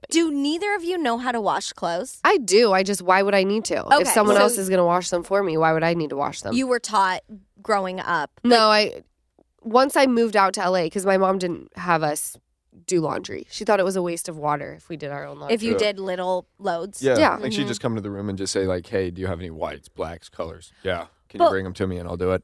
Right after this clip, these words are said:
Speaker 1: here's
Speaker 3: Perfect.
Speaker 1: my question, though. What if you guys had, like, gone, let's say you went,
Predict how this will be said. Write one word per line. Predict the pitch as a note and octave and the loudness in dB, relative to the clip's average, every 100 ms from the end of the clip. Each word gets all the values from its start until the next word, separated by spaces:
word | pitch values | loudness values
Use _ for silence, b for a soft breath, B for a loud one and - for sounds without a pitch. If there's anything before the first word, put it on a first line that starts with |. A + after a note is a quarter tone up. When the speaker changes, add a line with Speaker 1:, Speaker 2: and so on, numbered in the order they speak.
| _ | _
Speaker 1:
here's | - F#4 F#4+ | -4 -2 0
Speaker 3:
Perfect. | F4 | 0
Speaker 1:
my | E4 | -2
question, | - F4 G#4+ - C4 G#3 | -2 -2 0 -2 -2 -2
though. | F#3 A#3 - | -2 -2 -4
What | A#3+ C#4+ | 0 0
if | E4 E4+ | 0 -2
you | D#4 | 0
guys | C4 C4+ - | 0 0 -4
had, | C#4 | -6
like, | B3 A#3 - _ _ | -2 -2 -4 _ _
gone, | G#3+ A#3 A#3 | -2 0 0
let's | B3 B3+ | -2 -4
say | - | -2
you | C4 A#3+ | -4 -2
went, | A#3 G#3+ | -4 -4